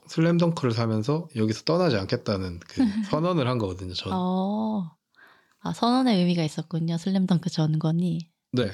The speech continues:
Speaker 1: 그러니까
Speaker 2: <laughs>
Speaker 1: 나이가 사십이 먹든 오십이 먹든 내가 자리를 저-, 박으면
Speaker 2: 음.
Speaker 1: 슬램덩크랑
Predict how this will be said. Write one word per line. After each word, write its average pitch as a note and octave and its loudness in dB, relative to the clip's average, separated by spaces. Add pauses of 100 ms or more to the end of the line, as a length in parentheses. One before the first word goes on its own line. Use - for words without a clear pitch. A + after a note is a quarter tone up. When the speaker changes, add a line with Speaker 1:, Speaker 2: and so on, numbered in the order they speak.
Speaker 1:
그러니까 A2+ 0
Speaker 2:
<laughs> E3 0
Speaker 1:
나이가 B2 2
사십이 D3+ 0
먹든 G#2+ -2
오십이 A2 2
먹든 G2+ -2
내가 G#2 0
자리를 A#2+ 0
저-, - -8 (720)
박으면 G#2 0 (160)
Speaker 2:
음. F3+ -2 (480)
Speaker 1:
슬램덩크랑 C#3 0